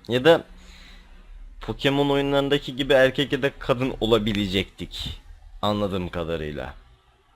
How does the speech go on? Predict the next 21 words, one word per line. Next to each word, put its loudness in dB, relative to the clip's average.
Neyse -2
güzel 2
çizilmiş. -10
Karakterimizi 2
oyun 0
boyunca 0
yardım 0
edecek -6
iyi -4
bir -2
N -2
P -8
C -4
olarak -2
da. -10
Ha -2
N -8
P -10
C. -6
A, -6
okey. -6